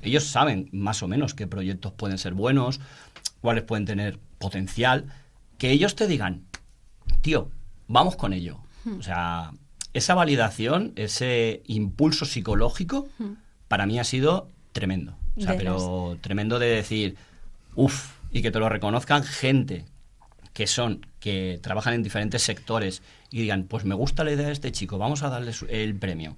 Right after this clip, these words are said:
Speaker 1: Ya como que un poco los metálicos sí,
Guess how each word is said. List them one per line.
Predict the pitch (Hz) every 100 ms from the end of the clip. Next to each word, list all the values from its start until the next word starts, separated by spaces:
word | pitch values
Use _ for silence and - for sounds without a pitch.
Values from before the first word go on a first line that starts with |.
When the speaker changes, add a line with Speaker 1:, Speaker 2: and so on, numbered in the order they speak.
| - - - - -
Speaker 1:
Ya | 117
como | 151 185 135
que |
un | 139
poco | 151 175 202
los | 139
metálicos | 104 92 120 170 202 -
sí, | 104